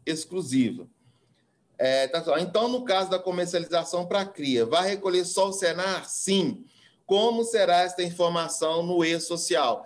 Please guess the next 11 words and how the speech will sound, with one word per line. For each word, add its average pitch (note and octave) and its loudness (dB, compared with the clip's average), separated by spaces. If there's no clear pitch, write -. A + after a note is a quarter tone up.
Aí C3 0
é E3+ 6
o E3 -4
professor E3 -4
Filemon D3 0
Oliveira D3+ 0
que C3 -6
vai C3 2
falar C3 0
pra C3+ -6
gente C#3 -6